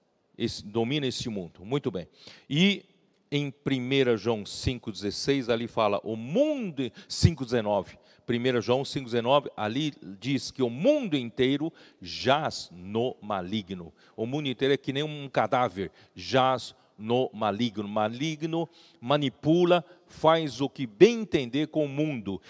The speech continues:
E a igreja foi se unir com esse mundo. João dezessete, dezesseis.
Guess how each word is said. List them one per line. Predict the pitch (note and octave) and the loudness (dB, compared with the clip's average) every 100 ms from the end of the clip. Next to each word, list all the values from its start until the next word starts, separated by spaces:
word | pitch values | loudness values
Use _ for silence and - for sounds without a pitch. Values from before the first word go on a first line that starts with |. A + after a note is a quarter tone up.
| - | -14
E | - C#3 C3 | -2 2 2
a | A#2+ | 2
igreja | B2 G2+ C3 F#3 E3+ | 0 2 4 6 4
foi | D#3+ F3+ C#3+ | 0 0 0
se | - - F3+ | -2 -2 -2
unir | C#3+ D#3+ G3 | -2 -4 -2
com | F3+ | 0
esse | B3 D4+ A#3 | 2 2 0
mundo. | D#3 B2 F#2+ - _ _ _ _ _ _ _ _ _ _ _ _ _ _ _ _ _ _ _ _ _ _ _ _ _ _ _ _ _ _ _ _ - | 0 -2 -6 -18 _ _ _ _ _ _ _ _ _ _ _ _ _ _ _ _ _ _ _ _ _ _ _ _ _ _ _ _ _ _ _ _ -16
João | F#2+ D#3 A3 | 6 10 10
dezessete, | G#3+ - - F3+ - D#3 G2 - - - - _ - | 8 -2 4 6 8 6 6 2 -10 -10 -16 _ -20
dezesseis. | G#2 G#2 B2 - A2+ E2+ - - | -10 0 0 2 -2 -2 -6 -14